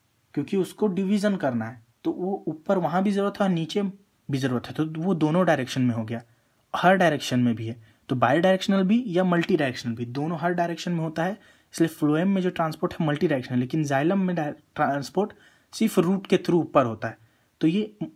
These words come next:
यूनिडायरेक्शनल हो गया, ठीक है। अब मैं आपको एक स्ट्रक्चर समझाता हूँ, सिंपल स्ट्रक्चर, जिससे आपको समझ में आए कि हमने जो पढ़ा वो अभी तक कहाँ क्या है और कैसे हम उसको अप्लाई कर सकते हैं।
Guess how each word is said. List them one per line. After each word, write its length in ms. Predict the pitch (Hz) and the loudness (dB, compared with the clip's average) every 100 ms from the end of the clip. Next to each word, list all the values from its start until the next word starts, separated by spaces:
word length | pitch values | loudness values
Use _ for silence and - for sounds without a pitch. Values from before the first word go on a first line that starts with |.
| _ | _
यूनिडायरेक्शनल 680 | 135 156 156 127 110 - 113 | 2 4 4 2 -2 -4 -6
हो 100 | 107 | -4
गया, 180 | 110 113 117 _ _ _ _ _ _ _ _ - | -6 -10 -12 _ _ _ _ _ _ _ _ -10
ठीक 160 | 165 175 | -6 -6
है। 160 | 175 _ _ _ _ - | -8 _ _ _ _ -4
अब 300 | 190 214 - _ _ _ - | -2 -2 -10 _ _ _ -8
मैं 260 | 135 190 - | -4 -4 -6
आपको 300 | 139 - 190 | -10 -2 -4
एक 160 | 190 | -2
स्ट्रक्चर 420 | 160 - 127 - | -8 -8 -8 -6
समझाता 460 | 175 160 147 131 143 | -6 -4 -4 -4 -4
हूँ, 100 | 180 | -6
सिंपल 440 | - 139 139 175 | -6 -6 -4 -4
स्ट्रक्चर, 420 | 156 - 127 170 - _ _ - | -6 -8 -10 -10 -10 _ _ -16
जिससे 260 | 139 - 180 | -12 -6 -8
आपको 240 | 170 170 | -8 -10
समझ 320 | - 151 151 | -8 -8 -8
में 120 | 156 | -4
आए 120 | 175 208 | -4 -4
कि 140 | 175 | -4
हमने 280 | 143 147 170 | -4 -4 -2
जो 120 | 165 | -4
पढ़ा 400 | - 135 135 208 - _ _ 147 | -4 -4 -2 -4 -8 _ _ -2
वो 120 | 151 | -2
अभी 200 | 147 143 | -2 -4
तक 280 | 190 190 - | -6 -6 -6
कहाँ 260 | 139 175 | -2 -2
क्या 240 | 180 151 143 | -2 -2 -2
है 220 | 170 226 - _ _ | -2 -6 -10 _ _
और 100 | - - | -8 -4
कैसे 260 | 135 - | -4 -2
हम 120 | 165 160 | -4 -4
उसको 200 | - 190 | -4 -4
अप्लाई 260 | 160 127 | -2 -2
कर 140 | 120 110 | -2 -8
सकते 340 | 110 - 113 | -10 -10 -12
हैं। 220 | 113 113 | -12 -18